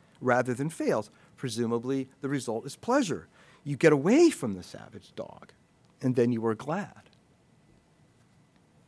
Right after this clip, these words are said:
The pain of failed pursuit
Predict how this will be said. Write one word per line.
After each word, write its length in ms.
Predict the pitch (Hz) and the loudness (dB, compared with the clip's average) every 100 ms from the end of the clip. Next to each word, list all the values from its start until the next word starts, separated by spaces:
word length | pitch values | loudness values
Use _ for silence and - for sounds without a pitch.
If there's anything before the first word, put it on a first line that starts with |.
| _ _ _ - _ - - | _ _ _ -20 _ -20 -4
The 80 | 151 | -4
pain 680 | - - 240 269 285 294 285 | -4 -2 4 6 8 8 6
of 120 | - 143 | 2 0
failed 580 | - 170 190 202 196 - 131 - | 0 6 10 10 6 -2 -10 -6
pursuit 580 | - 123 - 160 131 | -4 -2 -2 0 2